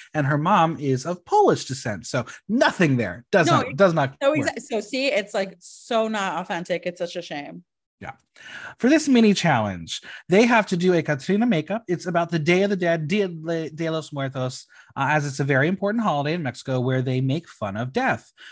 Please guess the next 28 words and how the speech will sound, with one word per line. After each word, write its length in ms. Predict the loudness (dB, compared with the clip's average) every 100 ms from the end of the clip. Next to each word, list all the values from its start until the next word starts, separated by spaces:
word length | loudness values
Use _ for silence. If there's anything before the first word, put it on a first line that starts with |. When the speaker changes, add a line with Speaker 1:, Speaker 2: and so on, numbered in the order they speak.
| -20 -4
Speaker 1:
Um, 320 | -2 0 0
or 180 | 0 -2
for 260 | -4 -6
us 220 | -2 -2
Americans, 600 | -2 0 2 2 0 -2 0
go 160 | 0
watch 240 | 0 -2 -2
Coco. 600 | -2 -2 -4 -6 -8 -14 _ _ _
Speaker 2:
Mm. 680 | -6 -4 -2 -2 -2 -4 -8 -20 _
So 160 | -10 -6
can 160 | -2
I 160 | -2 -4
say, 600 | -2 0 2 2 0 -4 -10 _
I, 560 | -4 -2 -2 -2 -4 -6
when 260 | -12 -8 -4
I 180 | -4 -4
heard 200 | -4 -6
the 80 | -6
mini 340 | -6 -6 -8
challenge, 600 | -4 -4 -2 -6 -8 -8
I 140 | -6
was 180 | -6 -6
both 260 | -6 -6 -6
excited 680 | -14 -10 -6 -4 -4 -4 -6 _ _ _ -12
Speaker 1:
Mm-hmm. 180 | -8 -4
Speaker 2:
and 180 | -4 -2
very 260 | -6 -6 -10
disappointed. 680 | -12 -12 -12 -14 -14 -18